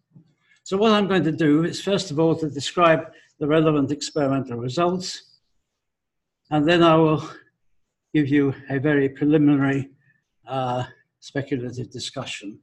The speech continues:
about their interpretation. The experiments involve particle tracking methods using particles, micron-sized particles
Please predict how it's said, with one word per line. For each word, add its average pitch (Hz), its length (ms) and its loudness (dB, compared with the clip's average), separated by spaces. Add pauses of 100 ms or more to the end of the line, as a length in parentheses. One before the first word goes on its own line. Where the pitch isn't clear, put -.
(500)
about 131 380 -6
their 127 160 -8
interpretation. - 960 -10 (4000)
The 156 80 -2
experiments 220 640 0
involve 175 540 0 (500)
particle 151 440 -2
tracking 180 640 -2 (260)
methods 190 540 -4 (1300)
using 147 360 0
particles, 151 600 -2 (480)
micron-sized 143 720 0
particles 127 600 -2